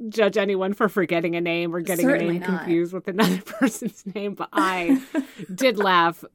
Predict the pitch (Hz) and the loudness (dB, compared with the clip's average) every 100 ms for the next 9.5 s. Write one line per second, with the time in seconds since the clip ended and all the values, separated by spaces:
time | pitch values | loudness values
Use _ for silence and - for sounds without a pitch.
0 | _ 202 196 196 175 180 175 160 156 151 | _ -10 -2 2 4 4 2 0 -2 -4
1 | 151 143 165 170 160 - 165 165 170 175 | -4 -6 -8 -6 -6 -2 0 0 -4 0
2 | 254 190 202 - 175 196 208 175 170 175 | 4 4 4 -2 -4 -4 -8 -6 -4 -2
3 | 175 185 233 247 190 180 180 185 196 247 | -4 -4 -4 -2 -2 -4 -6 -4 0 2
4 | - 277 - 196 196 208 202 170 190 240 | 4 2 0 0 0 0 0 -2 -4 0
5 | 277 311 349 359 349 349 240 254 - - | 2 2 2 4 6 6 6 4 4 0
6 | - - - 740 508 - - 294 - _ | -18 -20 -20 -6 -4 -4 -4 -2 -2 _
7 | _ - - - 415 - - 277 285 277 | _ -12 -10 -8 -10 -6 -2 0 0 -2
8 | 262 262 254 247 240 - 269 285 294 294 | -2 -2 -2 -2 -4 -8 -2 0 2 2
9 | 262 254 277 285 | 4 2 0 -2